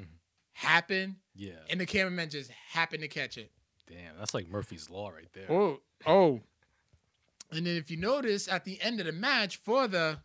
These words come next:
Speaker 2: quote unquote hanging, yeah, no, well, hold on, I'll get to that.
Speaker 1: Yeah.
Speaker 2: The Brood, Edge,
Speaker 1: Mm-hmm.
Speaker 2: Christian, and Gangrel,
Speaker 1: Yep.
Speaker 2: they ascend from,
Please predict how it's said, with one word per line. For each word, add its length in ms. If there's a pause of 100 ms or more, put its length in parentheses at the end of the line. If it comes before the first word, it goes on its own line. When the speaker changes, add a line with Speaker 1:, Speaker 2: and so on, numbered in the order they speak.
Speaker 2:
quote 200
unquote 360
hanging, 340 (240)
yeah, 140
no, 100 (220)
well, 280 (220)
hold 140
on, 80
I'll 60
get 160
to 100
that. 180 (340)
Speaker 1:
Yeah. 120 (2250)
Speaker 2:
The 100
Brood, 580 (360)
Edge, 220
Speaker 1:
Mm-hmm. 60
Speaker 2:
Christian, 280
and 100
Gangrel, 640
Speaker 1:
Yep. 140 (200)
Speaker 2:
they 140
ascend 680
from, 320